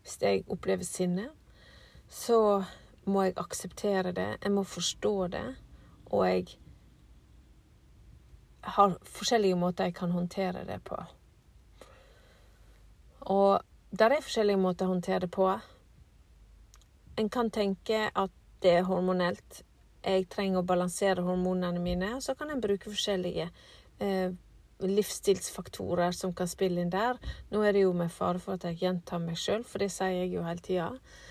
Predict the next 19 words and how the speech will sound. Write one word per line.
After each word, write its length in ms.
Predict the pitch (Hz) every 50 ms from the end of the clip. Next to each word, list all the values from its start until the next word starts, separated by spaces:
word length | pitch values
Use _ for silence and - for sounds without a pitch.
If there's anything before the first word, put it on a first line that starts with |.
| - - - - - - -
at 280 | - - - - - - - - - - - _ - - - - - - - - -
våre 800 | - 180 180 185 196 196 202 208 202 220 247 240 233 220 202 190
verktøy 680 | 180 - - 214 214 - - - - - 220 196 185 -
i, 520 | - 180 180 180 180 175 175 175 175 170 165 165 170 - - - - - - - - - - - - - - - - - - - - - - - - - - - - - - - - - - - - - - - - - - - -
eh, 400 | - - - 180 170 139 - - - - - - - -
vårt, 540 | 202 208 214 220 233 226 - - - - - - 180 - -
altså 200 | 220 220 220 208 202
vi, 200 | 208 220 214 -
våre 340 | 190 196 214 220 226 247 240
redskaper 680 | 220 214 196 196 196 190 - - - 226 - - 196
i 80 | 190 180
verktøykassa 720 | 202 208 190 - - 180 180 - - 185 175 - - 180
vår 240 | 175 202 233 233 - -
er 340 | 202 208 196 190 180 175 165
jo 260 | 156 147 147 151 - - -
livsstilsfaktorer 1200 | 185 185 185 - - - - 180 175 - - - - 175 - - - - - - 165 175 226 277 - - - - - - - - - - - - - - - -
som 380 | - - - 196 185 175 175 170
nummer 320 | 170 170 165 165 165 165 92
en. 260 | - - - - 175